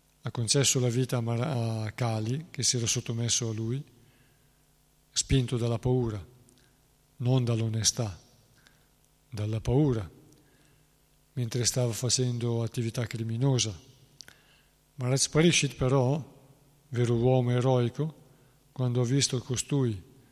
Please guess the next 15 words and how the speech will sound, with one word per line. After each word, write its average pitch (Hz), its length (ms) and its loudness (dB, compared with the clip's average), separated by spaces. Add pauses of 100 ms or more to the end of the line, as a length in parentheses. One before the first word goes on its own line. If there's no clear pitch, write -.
(600)
sottomettersi, 135 960 0 (1700)
non 135 220 4
sinceramente 117 840 0
ma 113 120 -4
per 120 140 -2
motivi 117 560 -4 (1600)
dubbi, 123 480 2 (400)
però 123 220 0
per 120 140 0
mantenere 123 540 0
il 113 100 -2
suo, 107 580 -2 (1040)
la 110 160 -4
sua 135 220 0
parola, 127 520 2